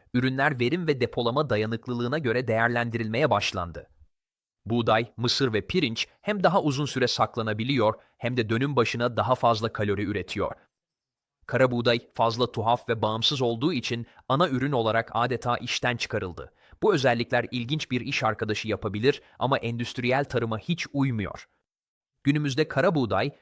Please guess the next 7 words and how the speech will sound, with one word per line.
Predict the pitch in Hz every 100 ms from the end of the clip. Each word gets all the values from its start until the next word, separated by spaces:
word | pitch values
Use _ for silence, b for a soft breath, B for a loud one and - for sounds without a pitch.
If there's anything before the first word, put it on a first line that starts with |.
| b
süper | - 196 202 180
gıda | 131 127 139
olarak | 127 104 123 -
yüksek | 110 - 160
fiyatlara | - 117 - 117
satılıyor. | - 107 104 98 71 - _ _ 98
Bu, | 113 147